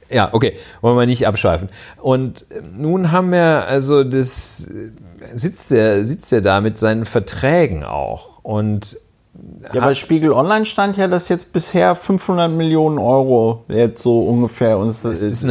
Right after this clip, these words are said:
Speaker 1: natürlich
Speaker 2: kostet.
Speaker 1: sehr schwer zu sagen zu so einem Zeitpunkt, aber man, was man jedenfalls sagen kann, ist, dass wenn man Verträge geschlossen hat und es dann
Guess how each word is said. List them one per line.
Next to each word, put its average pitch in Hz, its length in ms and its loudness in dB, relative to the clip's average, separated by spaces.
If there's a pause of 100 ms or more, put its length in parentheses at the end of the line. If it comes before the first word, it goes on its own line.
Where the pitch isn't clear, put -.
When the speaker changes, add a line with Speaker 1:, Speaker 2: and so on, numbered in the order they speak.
Speaker 1:
natürlich 110 260 2
Speaker 2:
kostet. 117 300 4
Speaker 1:
sehr - 20 2
schwer 117 520 2
zu - 200 -4
sagen 104 840 0
zu 107 160 -4
so 113 180 2
einem 92 260 0
Zeitpunkt, 95 720 0
aber 101 260 4
man, 95 540 0
was 98 300 0
man 104 480 0
jedenfalls 127 720 2
sagen 110 500 0
kann, 135 500 0 (420)
ist, 127 340 -2
dass 107 240 0
wenn 117 100 2
man 104 280 0
Verträge 120 720 0
geschlossen 101 840 -2
hat 135 380 0 (580)
und 123 460 0 (300)
es 104 300 -2
dann 139 380 2